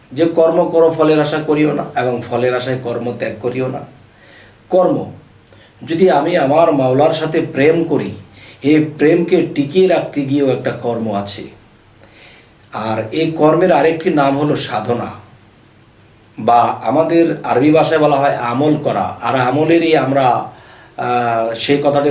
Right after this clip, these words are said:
বলে থাকি কর্ম। তবে এই আমল, কর্ম বা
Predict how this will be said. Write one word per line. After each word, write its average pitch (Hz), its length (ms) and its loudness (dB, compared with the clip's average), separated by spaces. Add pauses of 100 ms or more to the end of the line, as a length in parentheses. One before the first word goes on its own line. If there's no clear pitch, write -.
বলে 139 180 2
থাকি 131 200 -2 (160)
কর্ম। 127 300 0 (1400)
তবে 156 220 4 (680)
এই 175 80 2 (200)
আমল, 147 280 2 (180)
কর্ম 127 260 0 (260)
বা 120 100 2